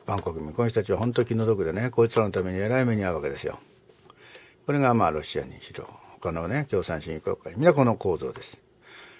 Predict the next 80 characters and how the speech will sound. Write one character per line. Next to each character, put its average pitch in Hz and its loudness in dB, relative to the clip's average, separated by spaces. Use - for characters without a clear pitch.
今、 123 4
あ 101 2
の、 95 0
北 107 2
朝 98 2
鮮 95 -2
や 80 -4
中 - -12
共 80 -2
な - -12
ん - -12
か 78 -16
こ 95 -4
の 92 -4
ト 98 -2
ッ - -8
プ - -12
が 78 -2
ね、 117 0
も 98 -2
う、 - -14
お-、 95 -4
大 123 6
金 139 6
持 139 2
ち - -10
に 101 -2
な 85 -2
っ - -8
て - -6
る 80 -4
の 73 -10
知 - -14
っ - -20
て 98 -4
る 80 -2
よ。 80 -2
み 165 2
ん 151 2
な 101 0
家 - -10
族 - -12
と - -6
か - -4
ね、 139 2
み 113 2
ん 104 0
な 90 -2
が、 73 -8
こ 120 -6
の、 98 -2
み 104 -4
ん 95 -2
な 87 -6
知 - -10
っ - -20
て 98 -4
る 87 -4
と 85 -6
思 71 -8
う。 64 -18
だ 104 -6
か 87 0
ら、 85 0
え 101 -6
ー、 101 -6
私 - -6
の 92 -4
説 - -10
明 82 -4
も 80 -4
よ 80 -6
く - -10
わ 69 -8
か 69 -6
る - -16
で - -20
し - -16
ょ - -18
う。 - -18